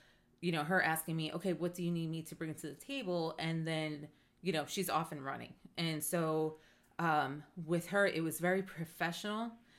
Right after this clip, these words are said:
Um, it wasn't like a s-,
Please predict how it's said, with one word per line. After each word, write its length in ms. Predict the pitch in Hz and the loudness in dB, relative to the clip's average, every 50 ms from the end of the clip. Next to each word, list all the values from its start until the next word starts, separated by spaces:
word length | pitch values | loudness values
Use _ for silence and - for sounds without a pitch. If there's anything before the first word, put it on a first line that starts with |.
| - - - _ _ - | -20 -20 -20 _ _ -2
Um, 520 | 175 170 165 156 151 151 147 143 143 156 - - _ _ _ _ - | 0 2 2 2 2 0 0 -2 -6 -10 -12 -14 _ _ _ _ 0
it 220 | 180 175 160 - 160 | 2 2 2 0 0
wasn't 500 | 170 170 175 175 175 208 196 196 190 180 | 0 2 2 0 0 -2 -2 -4 -4 -2
like 420 | 185 170 165 160 160 156 - - - - _ _ _ _ _ _ _ - | -2 0 0 0 -2 -4 -6 -12 -20 -20 _ _ _ _ _ _ _ -2
a 60 | 170 160 | -2 -2
s-, 220 | 156 - - | 0 -2 -4